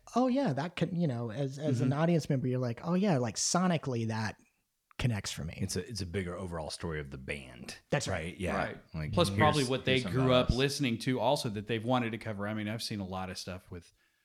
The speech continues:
Speaker 2: big bands covering other big bands' favorite songs, you know, or bands
Speaker 1: Right.
Speaker 2: that tour together covering each other's songs. I've, I've been to shows like local bands that did that. They're like, "We love this song." And they cover it. And the band's out in the audience going, "Ooh," you know,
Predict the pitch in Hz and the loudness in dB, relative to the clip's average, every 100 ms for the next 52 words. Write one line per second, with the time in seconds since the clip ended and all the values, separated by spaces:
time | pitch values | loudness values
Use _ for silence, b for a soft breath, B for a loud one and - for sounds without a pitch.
0 | _ - 107 143 135 117 101 98 - 120 | _ -16 -2 0 0 0 -2 -4 -6 -6
1 | 98 95 98 - - 127 135 101 95 95 | -4 -4 -6 -8 -4 0 0 0 -4 -4
2 | 95 98 113 101 92 - 92 98 120 110 | -4 -4 -4 -4 -4 -6 -6 -4 -4 -2
3 | 101 113 135 143 120 160 170 139 110 104 | -2 -2 0 0 0 2 2 2 0 0
4 | 101 B B - 139 123 113 120 165 147 | -4 B B -2 0 0 0 2 2 0
5 | - 85 92 - 127 127 - - 107 110 | -2 -6 -8 -2 -2 -2 -8 -8 -6 -4
6 | 113 113 131 117 110 101 104 143 143 110 | -4 -2 0 0 -2 -4 -2 -2 0 -2
7 | 107 104 101 107 92 110 92 87 87 B | 0 -2 -4 -6 -4 -4 -4 -6 -8 B
8 | B - 127 104 127 127 113 101 98 - | B -4 -2 -2 -2 -2 -2 -4 -6 -6
9 | 127 110 113 117 160 143 117 117 135 139 | -6 -4 -4 -2 -2 -2 -2 -2 0 2
10 | 131 131 120 113 117 123 151 127 - 110 | 2 0 0 -2 -2 0 0 -2 -4 -4
11 | 101 - B B B B 254 330 320 285 | -6 -10 B B B B 2 4 4 6
12 | 277 262 247 147 117 110 | 6 6 4 2 2 0